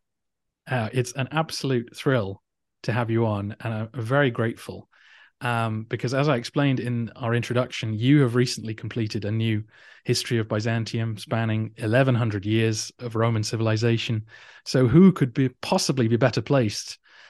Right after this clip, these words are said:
to give us a list of the ten greatest emperors of New Rome?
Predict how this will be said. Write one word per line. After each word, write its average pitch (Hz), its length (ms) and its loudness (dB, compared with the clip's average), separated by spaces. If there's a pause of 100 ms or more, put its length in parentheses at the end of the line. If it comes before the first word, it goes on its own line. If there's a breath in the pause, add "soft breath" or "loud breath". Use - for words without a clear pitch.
(200 soft breath)
to 143 80 -2
give 131 260 2
us 101 440 -2 (220)
a 120 80 -4
list 113 580 0
of 123 160 0
the 131 80 -2
ten 127 340 0
greatest 113 400 -2
emperors 110 460 -2 (360 soft breath)
of 107 160 -2
New 113 180 2
Rome? 123 360 4